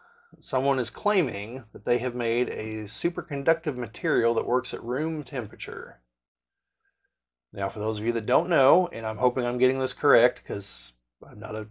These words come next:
physicist or a materials scientist, but I'm given to understand that the general idea is a superconductor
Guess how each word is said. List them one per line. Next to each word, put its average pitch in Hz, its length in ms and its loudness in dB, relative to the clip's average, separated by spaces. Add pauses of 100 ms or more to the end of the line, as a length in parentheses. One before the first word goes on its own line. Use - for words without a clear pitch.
(160)
physicist 120 580 -2
or 110 100 -2
a 107 40 -4
materials 107 500 0
scientist, 110 840 -4 (300)
but 110 420 -4 (280)
I'm 113 100 -18
given 185 220 2
to 208 60 4
understand 131 560 2
that 110 80 -8
the 113 60 -10
general 156 340 6
idea 117 360 4
is 101 120 -4
a 104 60 -4
superconductor 110 1080 -2